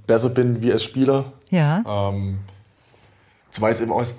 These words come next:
Speaker 1: <clears throat> als Trainer jetzt schon, äh, weiter geschafft habe als in achtzehn Jahren aktiv Handball spielen.
Speaker 2: Wie machen,
Speaker 1: Also,
Speaker 2: woran machen Sie das fest?
Speaker 1: schon aufgrund dessen, dass ich im, im Leistungszentrum, äh, jetzt irgendwo als Trainer meinen, meinen Fuß gefasst habe.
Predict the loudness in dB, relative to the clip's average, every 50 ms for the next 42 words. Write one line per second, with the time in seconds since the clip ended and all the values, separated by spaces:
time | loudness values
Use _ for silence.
0 | -10 _ -2 -2 -2 -2 -4 -2 0 0 0 0 0 2 4 6 6 6 6 4
1 | 4 2 0 2 0 0 0 0 0 0 -4 -4 -2 -2 0 0 0 0 0 -4
2 | -4 -6 -6 -6 -8 -10 -8 -4 -2 0 0 0 -2 -2 -4 -4 -6 -8 -10 -8
3 | -6 -6 -6 -6 -6 -6 -8 -8 -10 -12 -14 -16 -10 _ -4 -4 -4 -4 -10 -8
4 | -4 -2 -2 0 0 -2 -4 -6 -8 -10 -8 -10 -8 -8 -8 -8 -8 -10 -10 -10
5 | -8 -8 -8 -8 -8 -12 -20 -20 _ _ _ _ 2 2 4 4 2 2 2 4
6 | 4 4 4 4 4 4 4 2 2 2 0 0 0 -2 -2 -4 -8 -12 -12 -2
7 | -2 -2 -2 0 0 0 2 2 0 0 0 0 0 0 -2 -2 -4 -6 -4 -2
8 | -2 -2 -2 -2 -6 -10 -12 -6 -4 -4 -4 -4 -6 -6 -6 -4 -4 -2 0 0
9 | 0 -2 -4 -6 -8 -12 -10 -8 -4 -4 -4 -4 -4 -8 -6 -4 -4 -2 0 0
10 | 0 -2 -2 -4 -6 -6 -8 -8 -8 -8 -8 -6 -6 -6 -6 -4 -2 -2 -2 0
11 | -2 -6